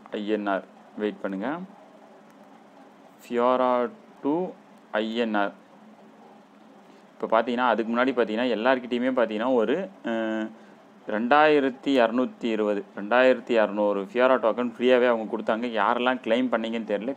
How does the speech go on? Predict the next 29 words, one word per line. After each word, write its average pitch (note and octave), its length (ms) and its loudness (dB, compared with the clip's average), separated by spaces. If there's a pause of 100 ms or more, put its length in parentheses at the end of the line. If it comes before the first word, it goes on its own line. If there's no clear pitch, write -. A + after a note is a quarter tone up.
claim B2 300 0
பண்ணாதவங்க A#2+ 420 0
அவ்வளவுதான், A2+ 420 2 (120)
Time A2+ 220 0
up. C3 280 -2 (340)
இதுக்கப்புறம் C3+ 320 4
நீங்க C3+ 180 2
போய் A#2+ 220 2
claim B2 200 0
பண்ண B2 80 0
முடியாது. A2+ 380 -2
Claim C#3 260 2
பண்ணி C#3 220 0
வச்சவங்களுக்கு D3 760 0
பார்த்தீங்கன்னா, A2+ 320 2
செம B2+ 480 0
பெனிஃபிட்னே C3 540 0
நான் B2 160 -2
சொல்லுவேன். A2 260 -6 (340)
இப்போ C#3 200 0
என்னோட C#3+ 480 4
Fiora D3 280 6
token C3+ 260 2
எல்லாமே B2 360 2
பார்த்தீங்கன்னா, A#2 500 0
இதுல B2+ 300 4
தான் A#2 140 4
இருக்கு. G#2 240 -2
அதாவது, G#2+ 480 -4